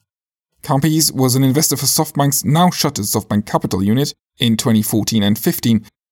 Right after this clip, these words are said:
before working in a direct capacity for the corporate. She departed in mid-twenty sixteen. And co-working space provider WeWork has tasked Emily Keaton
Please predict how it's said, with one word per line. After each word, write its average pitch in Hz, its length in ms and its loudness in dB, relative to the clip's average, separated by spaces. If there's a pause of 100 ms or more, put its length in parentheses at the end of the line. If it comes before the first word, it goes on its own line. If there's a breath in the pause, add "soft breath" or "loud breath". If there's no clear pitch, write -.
before - 260 0
working 120 320 0
in 110 100 2
a 110 60 4
direct 98 420 0
capacity - 600 -4
for - 340 -2
the - 100 -4
corporate. - 600 -6 (420)
She - 160 -8
departed - 440 0
in 113 180 2
mid-twenty - 560 -2
sixteen. - 720 -4 (580)
And 135 300 2
co-working 196 440 2
space - 380 2
provider 135 260 2
WeWork 127 640 2
has - 140 -4
tasked 110 400 -2
Emily 170 240 4
Keaton 110 680 -2